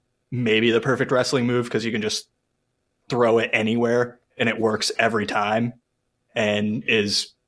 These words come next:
it's, you, it, just the catching the R K O, R K O, just catching the R K O out of nowhere is, it's such a trope at this point, but it is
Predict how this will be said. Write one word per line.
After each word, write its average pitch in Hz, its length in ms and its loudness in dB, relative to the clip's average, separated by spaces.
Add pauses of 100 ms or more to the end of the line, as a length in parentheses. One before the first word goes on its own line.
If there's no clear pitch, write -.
(340)
it's, - 280 -8 (600)
you, 160 180 0 (200)
it, 202 180 -10 (200)
just - 280 -2
the 196 100 2
catching 196 580 0
the 170 120 2
R 139 160 4
K 139 180 2
O, 117 260 0 (180)
R 143 180 2
K 123 380 2
O, 120 160 -2 (720)
just - 180 0
catching 226 340 2
the 180 140 2
R 143 160 2
K 135 220 2
O 127 100 4
out 117 140 4
of 110 100 -6
nowhere 101 420 -4
is, 101 600 -4 (400)
it's - 240 -6
such - 160 2
a 156 60 0
trope 120 320 0
at 110 80 -6
this 107 140 -6
point, 104 260 -8
but 107 120 -4
it 104 120 -4
is 101 260 -6